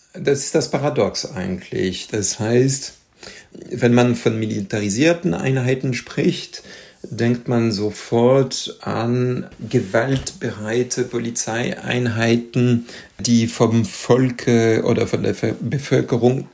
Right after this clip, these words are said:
streng abgetrennt sind und die vor allem in militärischen oder, äh, Diktaturen oder Polizeistaaten überhaupt eingesetzt werden.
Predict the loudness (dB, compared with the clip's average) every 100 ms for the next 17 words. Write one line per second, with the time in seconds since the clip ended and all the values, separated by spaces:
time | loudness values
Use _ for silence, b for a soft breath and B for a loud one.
0 | _ -4 -4 -2 -4 -2 -2 -2 -2 -2
1 | -4 -2 2 0 -2 -6 -2 4 4 4
2 | 2 B B B B B B 2 2 0
3 | -2 -2 2 4 4 2 0 2 2 0
4 | -2 -4 -4 -4 0 2 2 0 -2 0
5 | 0 0 -2 -4 -2 -2 0 -2 0 -2
6 | 2 4 6 4 2 0 -2 -2 0 0
7 | 0 -2 -2 -2 -2 -4 -2 -4 -4 -6
8 | -6 -6 -2 -2 -2 -4 -6 -8 -6 -4
9 | -6